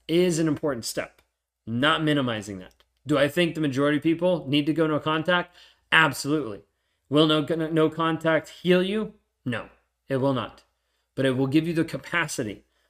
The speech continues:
the container for healing for you to move forward. Going no contact will give you that opportunity, but healing from narcissistic abuse involves a multifaceted approach of being able to work through the story that you're telling yourself,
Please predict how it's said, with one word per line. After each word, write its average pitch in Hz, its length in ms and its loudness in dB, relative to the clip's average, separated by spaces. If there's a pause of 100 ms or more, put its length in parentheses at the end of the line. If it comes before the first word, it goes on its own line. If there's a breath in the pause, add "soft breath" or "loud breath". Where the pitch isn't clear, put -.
the 139 80 -4
container 151 760 -2 (140)
for 156 340 2
healing 143 680 -2
for - 140 -4
you 131 60 2
to 123 100 -2
move 120 200 -4
forward. 101 320 -4 (1120)
Going 180 460 6
no 170 160 4
contact 127 800 -2
will 127 120 -4
give 139 240 -2
you 143 60 2
that 135 140 0
opportunity, 131 720 -4
but 113 460 0 (160)
healing 156 760 0
from 135 160 -4
narcissistic 123 460 -2
abuse 117 500 -4
involves 131 560 -2 (280 soft breath)
a 131 80 -4
multifaceted 139 920 -4
approach 123 460 -4 (560)
of 117 80 -4
being 160 260 2
able 156 160 2
to 143 60 4
work 147 300 2
through 151 200 0
the 131 80 0
story 147 400 2
that 156 80 -2
you're 147 120 0
telling 135 280 -2
yourself, 120 400 -6